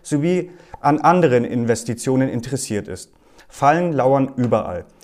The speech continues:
Und genau darüber spreche ich heute mit Franziska Baum, Mike Belschner und Oliver Mest. Alles Bialo-Redakteure beziehungsweise Autoren. Ich begrüße euch alle und freue mich, dass ihr hier seid.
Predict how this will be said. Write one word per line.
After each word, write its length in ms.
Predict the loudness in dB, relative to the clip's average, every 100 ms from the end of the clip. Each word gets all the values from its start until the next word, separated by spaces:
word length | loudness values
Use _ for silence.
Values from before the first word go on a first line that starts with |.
| -12
Und 140 | -6 0
genau 320 | 2 4 4
darüber 400 | 6 4 4 2
spreche 380 | 2 -2 -2 -4
ich 140 | 0
heute 260 | 2 2 -2
mit 160 | -4
Franziska 580 | -6 -12 -8 -8 -6 -6
Baum, 520 | 0 2 2 -2 -10 -20 _
Mike 280 | -2 -2 -2
Belschner 540 | 0 0 -2 -4 -6 -4
und 180 | -4 -2
Oliver 280 | 0 2 2
Mest. 340 | 0 -4 -8 -20 _
Alles 340 | 0 0 -2
Bialo-Redakteure 1300 | -12 _ -4 0 2 2 0 0 -2 -2 -2 -2 -2
beziehungsweise 720 | -2 -6 -4 -4 -2 -2 0
Autoren. 500 | -2 -2 -2 -6 -6 -10 _ -20 -12
Ich 160 | -4
begrüße 400 | -4 2 2 2
euch 240 | 0 0 2
alle 180 | 2
und 100 | 0
freue 240 | 0 0 0
mich, 120 | 0
dass 160 | -4 -4
ihr 80 |
hier 140 | -8 -8
seid. 200 | -10